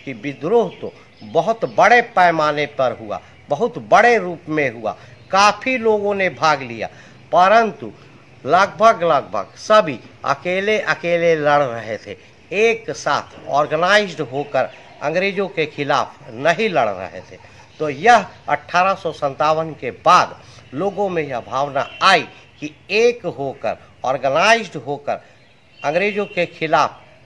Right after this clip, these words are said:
लड़ना होगा या उनके खिलाफ कार्य करना होगा,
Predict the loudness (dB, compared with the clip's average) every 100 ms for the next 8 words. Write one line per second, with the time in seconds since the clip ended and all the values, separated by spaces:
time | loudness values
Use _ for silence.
0 | _ 0 2 4 4 2 2 -4 -6 -10
1 | -18 _ -12 -2 2 2 0 -10 -20 _
2 | _ -6 -4 -2 -2 -4 -4 -6 -2 -2
3 | -2 -8 _ 2 2 2 0 0 0 -2
4 | -2 -6 -10